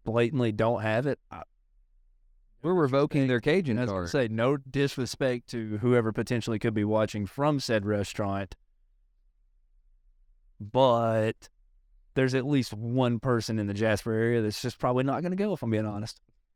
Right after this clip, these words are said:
Speaker 1: If I can't go get crawfish or shrimp or some sort of etouffee from the only Cajun style dedicated restaurant in my area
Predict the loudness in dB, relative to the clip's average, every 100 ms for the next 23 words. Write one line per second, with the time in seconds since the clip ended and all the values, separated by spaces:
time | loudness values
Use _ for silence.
0 | -6 -2 0 0 0 0 0 -2 0 -2
1 | -2 -6 _ _ _ -2 4 4 4 0
2 | 0 0 -4 -6 -10 -4 0 2 2 -2
3 | -2 0 -2 -6 _ _ -6 0 0 0
4 | 0 0 2 0 0 0 2 0 0 -2
5 | 0 -2 -2 -2 -2 -2 -2 0 -2 -4
6 | -4 -2 0 -2 -2 _ _ _ _ _
7 | _ _ _ _ 0 2 2 0 0 0
8 | 0 0 0 -2 -4 -2 -2 0 0 0
9 | 0 0